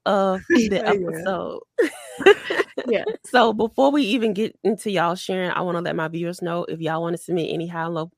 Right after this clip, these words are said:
Speaker 1: moments to the podcast, you can do so by D Ming us on our Instagram, Facebook, or directly to our email address. And if you do so, you have an opportunity to be featured on the episode.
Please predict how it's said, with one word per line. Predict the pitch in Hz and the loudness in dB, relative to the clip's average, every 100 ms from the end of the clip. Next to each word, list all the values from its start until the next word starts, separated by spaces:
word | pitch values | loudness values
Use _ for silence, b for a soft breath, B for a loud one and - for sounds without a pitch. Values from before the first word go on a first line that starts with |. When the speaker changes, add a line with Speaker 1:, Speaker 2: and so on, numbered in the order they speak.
| - | -10
Speaker 1:
moments | 180 175 185 196 - - | -6 -4 -2 -4 -6 -12
to | - | -8
the | 180 | -6
podcast, | 175 165 165 165 - | -4 -4 -2 -4 -4
you | 185 | -10
can | 180 175 | -6 -6
do | 170 | -6
so | 175 190 190 | -6 -4 -4
by | 185 165 165 | -4 -4 -4
D | 165 175 - 165 | -6 -8 -4 -2
Ming | 170 156 | -2 -2
us | 160 175 - | -6 -6 -8
on | 156 | -4
our | 139 160 - | -4 -6 -6
Instagram, | 180 - 208 196 185 185 190 B B _ | -6 -6 -6 -4 -2 -2 -4 B B _
Facebook, | 175 175 - 175 - | -2 -2 -4 -6 -6
or | 165 | -4
directly | 151 156 156 175 | -2 -4 -4 -6
to | - 165 | -6 -4
our | 151 156 147 151 - 180 | -2 -2 -4 -6 -6 0
email | 196 185 185 | 0 2 -2
address. | 180 - 226 - - B B B | -4 -4 -6 -8 -18 B B B
And | 185 | -4
if | 180 160 | -2 -4
you | |
do | 160 175 | -4 -4
so, | 175 180 | -2 -2
you | 185 170 | -2 -4
have | 160 | -6
an | 160 | -6
opportunity | 165 170 175 180 190 196 196 | -8 -8 -6 -6 -4 -6 -8
to | 185 | -12
be | 165 - | -12 -10
featured | 175 - 180 - | -10 -6 -8 -6
on | 180 170 175 190 - _ | -4 -2 -2 -4 -8 _
the | 185 185 - | -6 -6 -6
episode. | 254 349 - 180 160 | -6 -6 -2 0 0